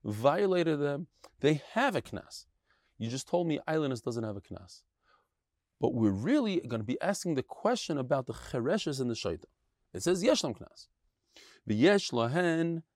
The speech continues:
tainas psulim. What does tainas psulim mean? Again, going back to the beginning of the Masech.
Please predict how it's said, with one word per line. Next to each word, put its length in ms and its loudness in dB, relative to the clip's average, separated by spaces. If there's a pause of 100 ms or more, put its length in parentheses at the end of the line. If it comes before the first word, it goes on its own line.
(160)
tainas 360 0
psulim. 460 -6
What 160 -2
does 120 -4
tainas 320 -8
psulim 360 -6
mean? 120 -2
Again, 340 -2
going 240 -2
back 200 -2
to 80 -10
the 80 0
beginning 320 0
of 60 -2
the 40 -6
Masech. 160 -14